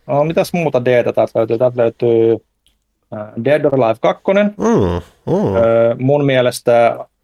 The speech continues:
Speaker 1: silloin aikoinaan tää oli niinku sarjan paras osa, ö, pelimekaanisesti. Kolmonen ei ollut ehkä ihan,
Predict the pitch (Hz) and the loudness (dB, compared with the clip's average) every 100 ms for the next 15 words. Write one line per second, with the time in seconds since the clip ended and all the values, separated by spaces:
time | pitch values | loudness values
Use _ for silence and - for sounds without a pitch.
0 | _ - 117 117 123 120 117 107 104 101 | _ -6 0 2 2 0 0 0 0 -2
1 | 101 - 101 104 104 104 98 104 - 107 | -4 -2 2 2 0 -2 -4 -10 -4 -2
2 | 104 98 98 - 104 104 - - _ 107 | 0 -2 -4 -2 0 0 -2 -14 _ -8
3 | 98 101 - _ _ _ - 110 101 101 | -4 -4 -4 _ _ _ -14 -10 -8 -10
4 | 101 - - - - - - 113 110 107 | -14 -20 -20 -20 -20 -12 -4 -2 -2 -2
5 | 107 110 104 - 110 - 127 123 120 110 | -2 -2 -4 -10 -12 -2 0 2 0 0
6 | 110 107 107 107 104 - 107 107 104 | 0 0 2 0 -2 -4 -4 -4 -8